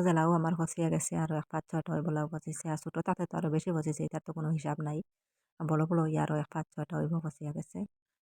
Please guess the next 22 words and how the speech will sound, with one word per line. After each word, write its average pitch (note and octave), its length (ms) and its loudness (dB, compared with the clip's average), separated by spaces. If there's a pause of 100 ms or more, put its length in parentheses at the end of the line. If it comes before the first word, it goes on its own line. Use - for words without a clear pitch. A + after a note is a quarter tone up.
(120)
সবটি F3 260 -2
তার - 180 0
তো - 100 -2
দুদিন E3+ 240 4
তে E3+ 100 4
পাকিলে E3 340 -2
খাওয়া D3+ 220 4
গেল D#3 160 2
অনেক। D3 240 0
পাকার F3 280 2
পরে E3+ 180 4
একটু D#3+ 220 -2
মিঠা D#3+ 260 2
হয় D3+ 140 2
লাউ D3 180 2
ইটা, E3+ 240 -2
আর E3 180 -2
কসমাওয়ালা F3 500 4
মিঠা D#3+ 240 0
থাকে D#3 220 -6
না। D#3 120 -2 (640)
তো E3 40 0